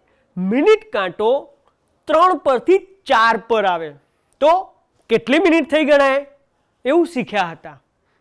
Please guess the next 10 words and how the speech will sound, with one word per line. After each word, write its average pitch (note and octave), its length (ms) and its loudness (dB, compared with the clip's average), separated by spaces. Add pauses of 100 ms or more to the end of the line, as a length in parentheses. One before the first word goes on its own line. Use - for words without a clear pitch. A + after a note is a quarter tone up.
(100)
કહો E4 100 4 (160)
તો F#4+ 100 2
મને, C#4+ 280 2 (460)
મૌખિક G#4+ 500 0
જવાબ A#3+ 240 0
આપવાનો F#4+ 420 -4 (100)
છે. E4 100 -14 (560)
મિનિટ E4 440 2
કાંટો F#3+ 380 -4 (640)
ત્રણ E4+ 300 2